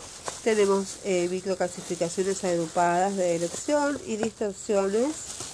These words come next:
y el estudio anatomopatológico y la valoración de receptores hormonales, el ger dos neu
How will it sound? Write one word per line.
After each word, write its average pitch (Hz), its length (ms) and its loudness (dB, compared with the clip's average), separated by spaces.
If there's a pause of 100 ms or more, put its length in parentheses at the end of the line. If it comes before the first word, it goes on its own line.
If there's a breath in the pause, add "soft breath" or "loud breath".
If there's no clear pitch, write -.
(400)
y 269 60 2
el 277 80 4
estudio 247 720 4
anatomopatológico 180 1600 2
y 175 100 -4
la 156 160 2
valoración 156 580 -2
de 196 100 0
receptores 160 640 -4
hormonales, 180 960 2
el 156 220 -4
ger 175 320 0
dos 165 320 0
neu 170 420 2